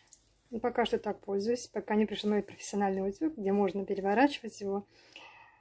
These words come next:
Вот я сейчас кладу эту мою открыточку на разгор-, горячий утюг. И если у меня здесь пятна, я могу их вот так просто салфеточкой вот так удалить. Из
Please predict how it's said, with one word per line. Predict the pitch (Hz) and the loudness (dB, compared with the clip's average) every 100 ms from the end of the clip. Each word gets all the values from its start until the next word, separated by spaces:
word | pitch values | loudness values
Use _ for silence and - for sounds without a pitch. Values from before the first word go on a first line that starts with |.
| _ _ - | _ _ -18
Вот | - 220 254 - - - - | -4 2 2 2 -10 -10 -8
я | 302 226 240 233 | -4 4 6 6
сейчас | - 226 - | 2 -2 -2
кладу | 214 214 208 226 220 - _ _ _ _ _ - 269 | 0 2 4 4 2 -4 _ _ _ _ _ -20 -10
эту | 262 233 226 196 202 214 | 0 0 2 -2 -2 -6
мою | 233 214 | -2 0
открыточку | 208 302 294 262 - 196 | 0 0 2 0 -2 -4
на | 190 185 190 - _ _ | -2 -2 -6 -10 _ _
разгор-, | 208 208 220 214 247 | -6 -4 0 0 0
горячий | 233 226 220 202 - | -4 -2 0 0 -2
утюг. | 214 330 339 - - - | -2 2 2 -2 -20 -12
И | 240 | 0
если | 269 277 | 2 4
у | 233 | 2
меня | 233 | 2
здесь | 226 226 | 2 0
пятна, | - 302 277 | 6 6 6
я | 208 214 | 2 2
могу | 208 220 247 | 2 2 2
их | 277 226 220 | 2 0 -4
вот | 208 | -6
так | 202 | -8
просто | - 240 240 - 190 | 0 2 2 0 -8
салфеточкой | - 208 277 277 240 - 202 208 _ _ _ _ _ _ 214 | -6 -4 0 0 0 -6 -12 -12 _ _ _ _ _ _ -8
вот | |
так | 208 208 | -4 -2
удалить. | 220 208 202 196 - | 2 4 4 2 -2
Из | 202 - - | -6 -4 -6